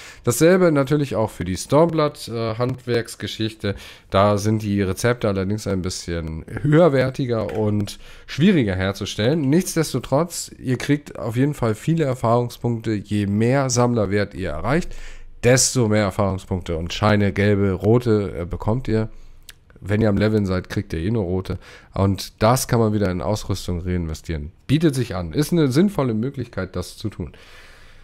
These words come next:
Und last but not least, der letzte Tipp.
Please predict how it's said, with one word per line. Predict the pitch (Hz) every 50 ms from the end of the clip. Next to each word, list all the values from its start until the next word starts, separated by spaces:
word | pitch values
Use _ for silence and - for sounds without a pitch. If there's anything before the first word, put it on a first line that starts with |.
| - - - - - - - _ - -
Und | - 135 135 123
last | 127 131 135 139 - - -
but | - 135 135
not | 143 139 131 117
least, | 113 120 127 123 110 - - - - -
der | 127 123 117 113 113 110
letzte | 107 107 117 117 - - 120 113
Tipp. | - - 120 110 - -